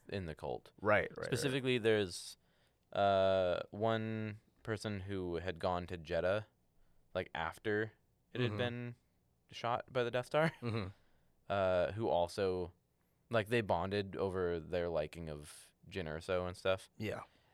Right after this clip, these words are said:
Speaker 1: And then there was also a little girl that would give Chas little, like, wire crafts
Speaker 2: That's
Speaker 1: every
Speaker 2: right.
Speaker 1: day.
Speaker 2: I f-, I did
Speaker 1: And
Speaker 2: forget
Speaker 1: she,
Speaker 2: about that.
Speaker 1: she kept a little collection of 'em, even though
Speaker 2: Yeah.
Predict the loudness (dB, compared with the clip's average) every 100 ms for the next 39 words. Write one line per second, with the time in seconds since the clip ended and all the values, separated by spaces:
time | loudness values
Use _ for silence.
0 | -6 -4 0 0 0 -2 -6 -4 0 0
1 | 0 -2 -4 -2 -4 -2 0 2 0 -4
2 | _ _ _ _ _ -18 -4 -2 -2 -8
3 | _ _ _ -12 -8 -8 -4 -4 -4 -8
4 | -10 -4 -2 -4 -10 -16 -18 _ _ _
5 | _ _ -6 -2 0 0 -2 -6 -10 -2
6 | 0 0 -4 -4 -2 -2 -2 -12 -6 -2
7 | -2 2 2 2 -2 -6 -4 -4 -2 -2
8 | -4 -2 0 0 -2 -2 -2 -4 -6 -6
9 | -6 -6 -4 -2 -2 -4 -8 -6 -8 -8
10 | -8